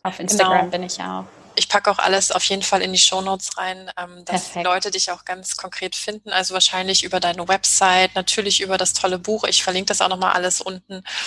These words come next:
Speaker 2: dass, ähm, da dann hinterher auch, ähm, du auf jeden Fall gefunden wirst. Und wenn da jemand sagt, „Mensch, die Mosaikmethode ist jetzt wirklich genau das, was mir vielleicht so gerade fehlt, was mir weiterhelfen könnte“, du bietest da ja auch eben Coachings an. Und, ähm,
Speaker 1: Genau.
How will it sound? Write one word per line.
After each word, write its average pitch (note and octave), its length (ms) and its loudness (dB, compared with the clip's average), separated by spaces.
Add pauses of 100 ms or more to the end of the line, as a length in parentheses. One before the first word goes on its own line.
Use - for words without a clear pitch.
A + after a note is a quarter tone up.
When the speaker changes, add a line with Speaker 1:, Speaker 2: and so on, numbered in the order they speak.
(220)
Speaker 2:
dass, - 320 -2
ähm, F3+ 160 -6
da F3+ 140 2
dann F3+ 160 0
hinterher F#3+ 420 -2
auch, - 420 0
ähm, F3 280 -10
du A3+ 160 4
auf G3 140 2
jeden G#3+ 120 2
Fall G#3 160 2
gefunden G#3 560 -4
wirst. F#3 340 0
Und F#3 220 -4
wenn F#3+ 100 -2
da F#3 140 2
jemand F#3+ 320 -2
sagt, F#3 220 -2
„Mensch, F#3+ 180 0
die - 100 0
Mosaikmethode F#3 760 -2
ist - 140 0
jetzt F#3+ 160 -4
wirklich F#3+ 240 -2
genau F3+ 280 4
das, F#3 280 0
was F#3 140 -2
mir F#3 100 -6
vielleicht F3+ 500 0
so F#3+ 100 -2
gerade F3+ 320 -2
fehlt, G3+ 240 -4
was - 120 -6
mir F3+ 120 -8
weiterhelfen F#3 520 -2
könnte“, F3+ 440 -6 (440)
du G3 100 -2
bietest F#3+ 320 0
da F#3 100 4
ja F3+ 180 4
auch - 120 0
eben F3+ 140 -4
Coachings F3+ 580 -2
an. F3+ 340 -14
Und, F3 500 -4
ähm, G3 120 2
Speaker 1:
Genau. F#3 300 -4